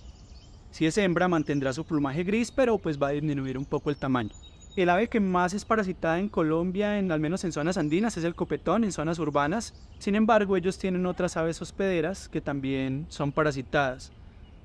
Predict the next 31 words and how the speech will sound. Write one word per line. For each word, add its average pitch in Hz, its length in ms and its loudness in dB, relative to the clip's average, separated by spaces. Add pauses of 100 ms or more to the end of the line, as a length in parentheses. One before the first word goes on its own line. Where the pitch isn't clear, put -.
(160)
En 156 600 2
zonas 180 360 0
de 202 80 0
bosque, 196 500 2
una 180 180 0
de 185 80 2
las 180 120 0
principales 151 640 0
son 156 180 -2
del 160 160 -2
género 160 400 0
Atlapetes, 156 640 0
los 151 160 0
gorriones. 143 640 -2 (260)
También 143 240 -2
son 160 160 -2
muy 165 200 2
buenos 160 280 0
hospederos, 185 500 0
se 160 80 -4
encargan 143 300 -2
muy 151 120 0
bien 151 160 2
del 156 120 -2
cuidado 135 300 0
de 147 60 0
parásitos. 185 680 0 (600)
Y 196 80 2
en 208 100 4
tierras 220 400 2
bajas 214 480 2